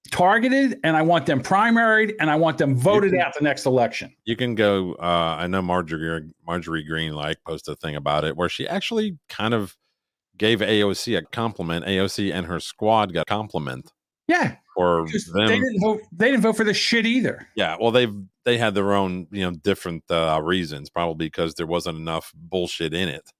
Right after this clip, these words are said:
Speaker 1: Right.
Speaker 2: But they wanted more bullshit, not less.
Speaker 1: Yeah, we're not voting for this bullshit. We need more bullshit.
Speaker 2: I haven't looked. I know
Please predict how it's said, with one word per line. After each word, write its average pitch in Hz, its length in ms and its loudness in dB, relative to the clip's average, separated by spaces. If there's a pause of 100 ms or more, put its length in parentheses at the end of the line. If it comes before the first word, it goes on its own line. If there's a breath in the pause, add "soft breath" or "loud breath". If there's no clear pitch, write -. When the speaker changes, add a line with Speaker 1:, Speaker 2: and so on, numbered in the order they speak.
(180)
Speaker 1:
Right. 135 280 -2 (480)
Speaker 2:
But 82 140 -10
they 107 140 2
wanted 107 320 2
more 117 240 4
bullshit, 87 520 -2
not 87 220 -4
less. 82 420 -2 (160)
Speaker 1:
Yeah, 175 100 0
we're 226 100 2
not 277 160 2
voting 196 260 4
for 170 140 -2
this 180 220 2
bullshit. 196 680 2
We 233 120 2
need 220 200 4
more 254 160 6
bullshit. 170 320 4
Speaker 2:
I - 20 6
haven't 196 240 4 (140)
looked. 110 360 2 (140)
I 107 140 -2
know 131 500 4